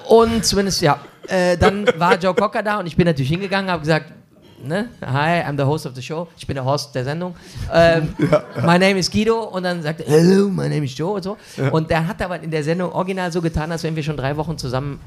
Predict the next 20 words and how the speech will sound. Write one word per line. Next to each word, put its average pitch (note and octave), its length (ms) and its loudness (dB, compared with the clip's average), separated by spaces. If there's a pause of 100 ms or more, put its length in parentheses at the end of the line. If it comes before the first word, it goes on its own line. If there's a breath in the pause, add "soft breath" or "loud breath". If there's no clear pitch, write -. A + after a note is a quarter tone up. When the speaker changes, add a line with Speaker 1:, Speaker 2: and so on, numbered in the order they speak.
Speaker 1:
auf B2 100 -4
Sylt D#3 240 2
gewesen A#2 340 -4
wären. A2 140 -4
Er A#2 60 -10
gesagt, B2+ 200 -4 (160 loud breath)
hat D#3+ 140 -6
mich D3 160 -8
begrüßt, D3 320 -4
"Guido" D3+ 360 -2
und B2+ 160 -4
so. B2 180 -4 (300 loud breath)
Da B2 120 -4
war D3 80 -2
ich D#3+ 60 -6
total D3+ 320 -4
happy. D#3+ 280 -6
Und A3+ 240 -2
Udo G3 140 -6
Jürgens. E3+ 460 0